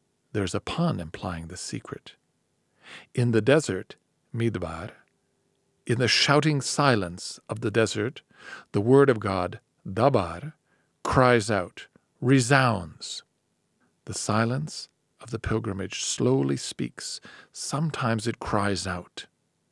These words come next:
The crystal clear words of God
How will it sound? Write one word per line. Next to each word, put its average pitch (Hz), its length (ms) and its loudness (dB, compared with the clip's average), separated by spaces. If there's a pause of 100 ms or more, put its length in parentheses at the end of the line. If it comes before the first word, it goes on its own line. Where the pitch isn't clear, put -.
(1120)
The 117 100 -6
crystal - 540 0
clear 110 340 0
words 92 500 -4
of - 140 -14
God 82 560 -8